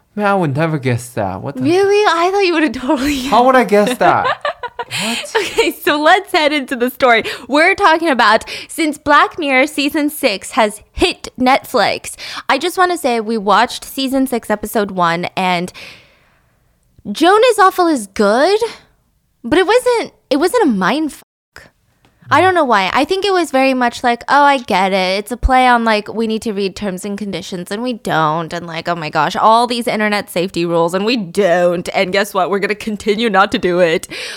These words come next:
Speaker 2: But it just wasn't, like, it didn't make me think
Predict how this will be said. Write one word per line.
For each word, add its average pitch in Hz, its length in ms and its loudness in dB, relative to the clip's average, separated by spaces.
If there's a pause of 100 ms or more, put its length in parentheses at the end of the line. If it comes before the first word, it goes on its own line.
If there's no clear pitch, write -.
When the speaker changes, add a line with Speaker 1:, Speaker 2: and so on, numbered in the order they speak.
(120)
Speaker 2:
But 302 120 -2
it 359 120 -4
just 415 200 -4
wasn't, 480 320 0
like, 311 260 -2 (320)
it 311 180 2
didn't 381 320 0
make 311 200 0
me 302 160 0
think 254 420 -2